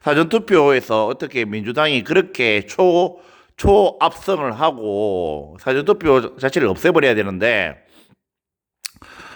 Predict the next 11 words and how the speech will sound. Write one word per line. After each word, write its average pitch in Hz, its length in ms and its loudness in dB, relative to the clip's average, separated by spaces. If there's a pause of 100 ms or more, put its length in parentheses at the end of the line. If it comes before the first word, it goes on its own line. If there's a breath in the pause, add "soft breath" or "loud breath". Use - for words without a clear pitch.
(240 loud breath)
관리가 127 340 0
부실하니까. 98 1040 -2
근데 113 320 -4
그게 123 220 -2
보니까 120 500 -4
완전 85 600 -2
뭐, 71 400 -10 (760 loud breath)
뭐 78 160 -12
신권 139 680 0
뭉치하고 135 600 -2
똑같이 92 1000 -6